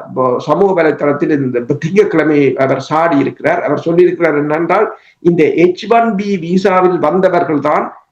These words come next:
டெஸ்லாவை உருவாக்கினார்கள், ஸ்பேஸ் எக்ஸை உருவாக்கினார்கள், நூற்றுக்கும் மேற்பட்ட கம்பெனிகளை உருவாக்கினார்கள் என்பதை ட்ரம்ப் மறந்து விட்டார். அஹ், அவர்களின் மூளை வளம் தான் இவ்வளவு தூரத்துக்கு வ-, வளர்ச்சி அடைய வந்தது என்று அவர், அவர் கூறியிருக்கின்றார்.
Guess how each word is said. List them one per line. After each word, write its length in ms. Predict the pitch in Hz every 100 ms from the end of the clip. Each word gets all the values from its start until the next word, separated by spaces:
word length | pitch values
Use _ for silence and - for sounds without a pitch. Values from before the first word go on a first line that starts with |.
| _ 170
டெஸ்லாவை 460 | 170 220 208 202
உருவாக்கினார்கள், 880 | 175 165 160 151 147 147 143 147 180 180 _ _
ஸ்பேஸ் 440 | _ 175 214 214 -
எக்ஸை 400 | 180 - 226 196
உருவாக்கினார்கள், 840 | 170 160 147 156 147 139 156 185 - _ _
நூற்றுக்கும் 800 | 147 180 277 294 - 302 - 208
மேற்பட்ட 460 | 202 - - 180 -
கம்பெனிகளை 640 | 190 247 247 214 190 185
உருவாக்கினார்கள் 840 | 160 160 143 135 135 127 98 - - - _ _
என்பதை 460 | - 165 160 170 190
ட்ரம்ப் 300 | 180 165 160
மறந்து 320 | 151 160 156
விட்டார். 540 | 139 135 139 - - _ -
அஹ், 120 | 135
அவர்களின் 580 | 131 160 180 196 196 156
மூளை 400 | 165 226 202 185
வளம் 320 | 175 170 165
தான் 300 | 151 165 190 165
இவ்வளவு 880 | 160 165 170 170 156 139 127 117 107
தூரத்துக்கு 560 | 160 160 - 143 139
வ-, 580 | 143 139 139 135 135 131
வளர்ச்சி 600 | 139 160 - 170 156 147
அடைய 260 | 139 143 139
வந்தது 320 | 135 139 131
என்று 300 | 135 185 170
அவர், 220 | 151 147
அவர் 260 | 139 165 -
கூறியிருக்கின்றார். 800 | 127 131 135 - - - - -